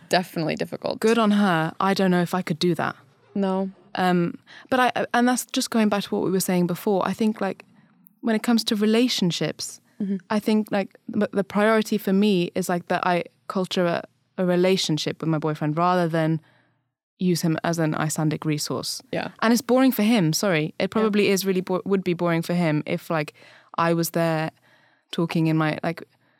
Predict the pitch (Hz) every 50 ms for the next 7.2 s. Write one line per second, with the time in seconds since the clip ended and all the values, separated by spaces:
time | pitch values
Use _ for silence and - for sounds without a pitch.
0 | _ _ _ _ _ - - 170 165 - 165 156 151 156 156 151 151 151 - -
1 | 156 - - 160 - - - 185 165 151 156 - - - 170 165 160 156 156 -
2 | 156 156 156 - - 180 180 180 - - 202 196 - 208 208 - _ - - 240
3 | 247 254 294 277 - - - - _ _ - - 240 285 - - - 285 330 311
4 | 240 202 - - 208 202 196 - _ _ - 214 208 196 196 - 220 202 196 185
5 | 175 180 - 180 175 156 151 - - 220 226 247 247 - 302 311 285 - _ _
6 | _ _ _ _ _ _ _ _ _ _ _ _ _ _ _ _ 233 220 240 226
7 | - - -